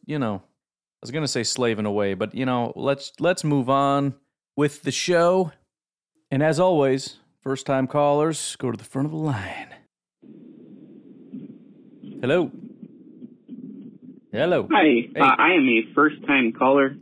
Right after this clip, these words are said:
Speaker 1: There he
Speaker 2: Uh,
Speaker 1: is.
Speaker 2: my name is Evan. I'm calling from just outside of Phoenix, Arizona. Uh,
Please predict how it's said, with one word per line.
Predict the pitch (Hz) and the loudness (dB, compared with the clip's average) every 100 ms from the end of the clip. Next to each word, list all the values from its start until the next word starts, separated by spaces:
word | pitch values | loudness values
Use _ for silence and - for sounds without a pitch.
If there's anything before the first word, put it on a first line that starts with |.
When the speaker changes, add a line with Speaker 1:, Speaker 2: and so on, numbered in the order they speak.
| - | -4
Speaker 1:
There | 127 | 2
he | 123 | 4
Speaker 2:
Uh, | 120 | 6
Speaker 1:
is. | 113 | 4
Speaker 2:
my | 120 | 4
name | 117 113 | 2 0
is | 107 | 2
Evan. | 117 120 113 | 2 4 2
I'm | 113 | 0
calling | 120 123 117 120 | -2 -2 0 -2
from | 117 117 117 - - - - - - - - _ - | -2 -2 -2 -6 -16 -20 -20 -20 -20 -20 -20 _ 0
just | 190 190 | 2 4
outside | 196 180 175 170 | 4 4 4 2
of | 156 - | 2 2
Phoenix, | 185 185 165 | 2 2 0
Arizona. | - 156 135 120 135 156 190 175 - - | 2 4 4 4 4 4 2 -4 -12 0
Uh, | 131 | 2